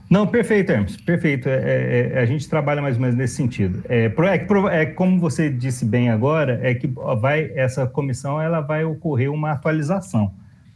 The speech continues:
né? E no primeiro instante, a gente foca nas pessoas que já estão, é, frequentando mais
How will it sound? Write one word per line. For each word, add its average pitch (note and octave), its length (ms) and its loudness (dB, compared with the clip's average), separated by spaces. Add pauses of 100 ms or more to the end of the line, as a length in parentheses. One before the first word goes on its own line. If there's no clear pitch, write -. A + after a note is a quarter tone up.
(120)
né? A2 340 0 (360)
E A#2 340 4
no C#3+ 140 2
primeiro F3 300 6
instante, E3 600 0 (220)
a C#3+ 220 0
gente D3 260 -2
foca C#3+ 360 -2
nas C#3+ 160 -2
pessoas C3 360 0
que - 120 -4
já C3+ 120 2
estão, B2+ 680 0 (120)
é, G2+ 380 2
frequentando B2 680 2
mais A2 640 4